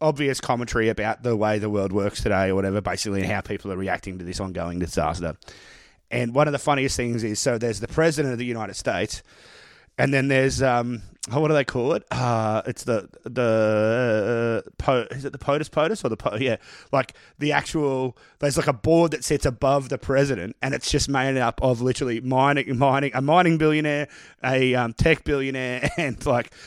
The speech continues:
something else, another billionaire, three billionaires that sit above the president of the United States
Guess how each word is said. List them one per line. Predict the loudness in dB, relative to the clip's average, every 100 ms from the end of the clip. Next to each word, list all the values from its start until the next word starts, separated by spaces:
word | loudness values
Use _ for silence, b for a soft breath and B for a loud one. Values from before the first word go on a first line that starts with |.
| b
something | -2 -2 0
else, | -2 0 0
another | 2 2 2
billionaire, | 2 2 0 -2
three | 0 2
billionaires | 2 0 2 0 -2
that | -6
sit | -2 -2 -2
above | -2 0 2
the | 0
president | 2 2 2
of | -4
the |
United | -4 -4 -4
States | -2 -2 -2 -6